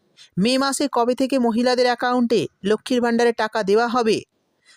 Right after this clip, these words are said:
তার লিস্ট প্রকাশ করল পশ্চিমবঙ্গ রাজ্য সরকার। এরই পাশাপাশি এই প্রকল্পের মহিলাদের জন্য রয়েছে খুশির খবর, কারণ এই মে মাসে টাকার নতুন চমক দিচ্ছে সরকার। তো বন্ধুরা, মে মাসে কবে থেকে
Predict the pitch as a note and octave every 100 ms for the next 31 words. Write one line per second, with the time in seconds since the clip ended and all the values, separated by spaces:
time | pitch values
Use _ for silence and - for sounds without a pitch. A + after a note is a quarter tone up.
0 | _ B3+ C4 B3 C#4 C#4 - B3+ B3+ B3
1 | - B3+ B3 A#3+ A3+ - A#3+ A#3+ A#3+ A3
2 | G3+ A#3 A#3 G3+ F3+ C#3+ F3+ _ _ _
3 | _ A3+ B3 D4+ C#4 B3+ C4+ C4+ C4 C4
4 | - B3 B3 C4 B3+ A#3+ C4 A#3 A3 A#3
5 | B3 A#3+ G#3+ B3+ C4 C4 B3+ A#3 G3 -
6 | - - A3 A#3+ G#3 A#3 G3+ E3+ - _
7 | _ _ - - B3+ C#4+ D#4 D4 B3+ B3+
8 | C4+ B3+ C4+ A#3+ A3+ B3+ A3+ A3+ B3+ A#3
9 | A#3+ B3 A3+ A#3+ - A#3+ A#3 A3 G#3 C#3+
10 | - _ _ _ _ - - - D4 C#4
11 | C#4+ C4+ D4+ C4+ A#3+ B3 C4 C4 C4+ A#3
12 | B3 C4+ B3+